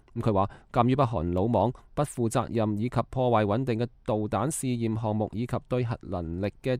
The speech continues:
追求啊，佢仍然該地區嘅頭號威脅。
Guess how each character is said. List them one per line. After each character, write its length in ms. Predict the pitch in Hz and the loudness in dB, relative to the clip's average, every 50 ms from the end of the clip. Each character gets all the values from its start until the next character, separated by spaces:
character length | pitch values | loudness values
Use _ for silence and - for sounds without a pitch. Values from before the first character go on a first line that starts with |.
| - _ - | -6 _ -6
追 240 | - 175 170 170 156 | -2 0 0 0 -2
求 260 | - - - 73 69 | -4 -6 -6 -4 -2
啊， 100 | 92 95 - - - - - - - | -4 -4 -4 -8 -16 -20 -20 -20 -10
佢 140 | - - 143 190 160 | -2 0 0 2 4
仍 240 | 143 113 104 104 110 | 4 4 4 2 2
然 180 | 107 107 113 - | 0 0 -2 0
該 180 | - 208 220 220 | 0 0 0 2
地 220 | - 147 123 120 | 2 0 -2 0
區 100 | - 190 196 | -2 -2 -2
嘅 180 | 175 - 131 120 - | 0 0 0 -2 -2
頭 200 | - - 92 69 | -4 -4 -4 -4
號 140 | - - 104 | -2 -2 -2
威 240 | 95 110 139 135 131 | 0 2 2 2 2
脅。 240 | 117 123 110 101 | 2 2 2 2